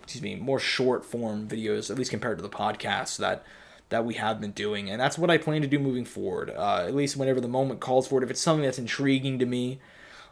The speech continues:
uh, that's what I plan to do. Uh, and I hope you guys enjoyed, uh, because I put a lot of effort in that thing, a lot of work into that. Um, I hope you guys enjoyed the podcast as well. Again, it's just me.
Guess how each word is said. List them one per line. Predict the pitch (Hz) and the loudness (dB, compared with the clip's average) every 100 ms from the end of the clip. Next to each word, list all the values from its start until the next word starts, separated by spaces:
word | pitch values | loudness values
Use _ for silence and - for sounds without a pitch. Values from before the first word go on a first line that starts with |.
| _ | _
uh, | - 98 98 | 0 2 2
that's | 120 - | 0 2
what | 127 | 2
I | |
plan | 117 131 123 123 | 0 -2 -2 -2
to | 113 | -4
do. | 113 107 131 131 - | -4 -2 -4 -6 -6
Uh, | 113 110 | -4 0
and | 139 | 0
I | |
hope | 147 214 | 0 -2
you | 214 | 0
guys | 196 196 | 4 4
enjoyed, | 160 127 131 110 95 - | 4 2 2 2 0 -2
uh, | - 113 | -2 -2
because | 123 127 | -2 -4
I | 120 | -2
put | 127 | -2
a | |
lot | 123 139 156 | 2 6 8
of | 131 | 8
effort | 127 131 | 6 2
in | 127 | 0
that | 120 107 | -2 -4
thing, | 120 | -4
a | 113 | 0
lot | 123 | 0
of | 113 | 0
work | 117 113 | -2 -2
into | 113 107 | -4 -2
that. | 107 107 - - - - - - | 0 -2 -4 -14 -20 -20 -20 -10
Um, | 110 113 104 101 98 _ _ _ - | -4 -2 -4 -6 -12 _ _ _ -2
I | |
hope | 139 | 4
you | 170 | 8
guys | 190 | 8
enjoyed | 180 190 170 | 8 8 8
the | |
podcast | 151 170 170 143 110 - | 6 4 6 4 2 0
as | 113 | -2
well. | 139 | 0
Again, | 110 143 117 | 0 -2 -2
it's | - | 0
just | 220 - | 2 4
me. | 165 170 170 | 6 6 4